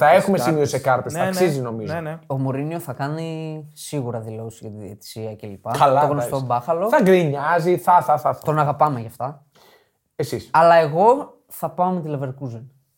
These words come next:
Speaker 2: Οκ.
Speaker 1: Οκ.
Speaker 3: Πιστεύω
Speaker 2: Πάμε
Speaker 3: θα
Speaker 2: και
Speaker 3: την περάσει.
Speaker 2: Πάμε και conference.
Speaker 3: Εσύ;
Speaker 1: Είπα, είπα Ρώμα.
Speaker 2: Ρώμα.
Speaker 1: Είπα Ρώμα.
Speaker 3: Είπες Ρώμα.
Speaker 1: Είπα Ρώμα και εύχομαι Ρώμα, μακάρι να περάσει η Ιταλική ομάδα, φυσικά, από το να περάσει η Γερμανική.
Speaker 3: Ω,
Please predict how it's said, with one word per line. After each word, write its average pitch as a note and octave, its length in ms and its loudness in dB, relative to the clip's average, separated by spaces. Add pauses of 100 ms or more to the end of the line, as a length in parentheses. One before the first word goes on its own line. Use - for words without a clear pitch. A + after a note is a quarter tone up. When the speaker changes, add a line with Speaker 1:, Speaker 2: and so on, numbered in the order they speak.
(140)
Speaker 2:
Οκ. F#3+ 160 -6 (340)
Speaker 1:
Οκ. D3 160 0 (720)
Speaker 3:
Πιστεύω A#3 240 4
Speaker 2:
Πάμε C4 120 2
Speaker 3:
θα G#3+ 100 -4
Speaker 2:
και G3+ 60 -2
Speaker 3:
την F3 240 -4
περάσει. D#3 460 -6 (600)
Speaker 2:
Πάμε A3+ 220 2
και D3 160 -8
conference. E3 180 -4
Speaker 3:
Εσύ; A#3+ 480 -4 (640)
Speaker 1:
Είπα, F4+ 240 -2 (240)
είπα C4+ 220 0
Ρώμα. D#3+ 320 -4
Speaker 2:
Ρώμα. C3 260 -8
Speaker 1:
Είπα E3 180 0
Ρώμα. D3+ 160 0
Speaker 3:
Είπες C#3 160 -8
Ρώμα. A2+ 220 -10
Speaker 1:
Είπα C#3+ 240 -2
Ρώμα E3+ 180 0
και F#3+ 160 2
εύχομαι F3 400 0
Ρώμα, G3+ 220 0
μακάρι E3+ 300 -2
να D#3 60 -6
περάσει D3 280 -4
η - 20 -4
Ιταλική C3 280 -4
ομάδα, G#2 280 -8
φυσικά, - 360 -20
από - 180 -10
το A#2+ 60 -8
να A2 80 -8
περάσει G#2+ 220 -8
η - 20 -10
Γερμανική. G#2+ 400 -12
Speaker 3:
Ω, A#2 380 -6